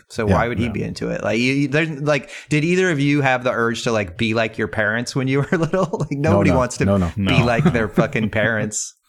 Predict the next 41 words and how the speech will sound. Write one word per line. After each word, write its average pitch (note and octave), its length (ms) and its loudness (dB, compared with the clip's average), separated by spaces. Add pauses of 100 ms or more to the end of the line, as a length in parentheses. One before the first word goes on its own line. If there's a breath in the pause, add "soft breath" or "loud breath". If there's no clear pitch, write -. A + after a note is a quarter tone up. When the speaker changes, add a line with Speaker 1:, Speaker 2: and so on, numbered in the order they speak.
Speaker 2:
No. E2+ 260 2 (540 loud breath)
Although B2 160 4
he C3+ 80 4
Speaker 3:
Does C#3 60 4
Speaker 2:
does C#3 180 2
play, B2 160 2
my A#2+ 160 2
stepfather A#2+ 420 2
does A2+ 160 2
play G#2+ 220 2
bass, F2 480 0
so - 160 -2
that's F2+ 180 0
his G2 160 2
fault. C#2+ 300 -2
It A1+ 280 -10
was E2 140 0
in F#2 80 4
the E2+ 60 2
house. F2 240 2
Speaker 1:
Yeah. G2+ 240 0 (500 soft breath)
Damn. G#2 220 -2 (160)
Speaker 2:
So, - 160 -18 (200)
but G#2+ 80 -12
Speaker 3:
Uh, G2+ 180 4 (340)
Speaker 2:
yeah. B2+ 80 -2
Speaker 3:
is, G#2 160 -8
is G#2 120 -2
your G#2 120 0
son A2+ 180 -2
aware G2+ 380 0
that F#2+ 200 0
you F#2+ 140 0
are F#2 80 0
the F2+ 120 -4
twenty-third F2+ 540 -4
heaviest F2 380 -6
guitarist F2 560 -8
in E2 60 -6
the E2 80 -6
world? E2 440 -8